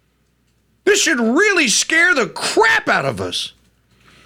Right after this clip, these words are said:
This is the United States telling these people, not only was Zelensky and the Ukrainians right, we're gonna help them kill you. So the Russians did what?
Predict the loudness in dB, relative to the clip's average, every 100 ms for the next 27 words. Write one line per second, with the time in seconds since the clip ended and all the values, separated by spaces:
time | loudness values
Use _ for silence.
0 | _ -2 0 0 0 0 2 0 0 -2
1 | 0 0 0 -2 -4 -2 0 0 0 0
2 | 0 -2 -2 0 0 0 0 -2 -12 _
3 | _ _ _ -2 0 2 0 0 0 0
4 | 0 0 0 0 -2 0 0 0 0 0
5 | 0 0 2 0 0 0 2 2 0 -4
6 | -2 -2 -2 0 0 0 -2 -2 0 2
7 | 0 0 0 -2 -8 -14 -20 -20 _ -20
8 | -14 -4 0 2 2 2 0 0 0 -2
9 | -2 -2 0 2 2 0 -6 -18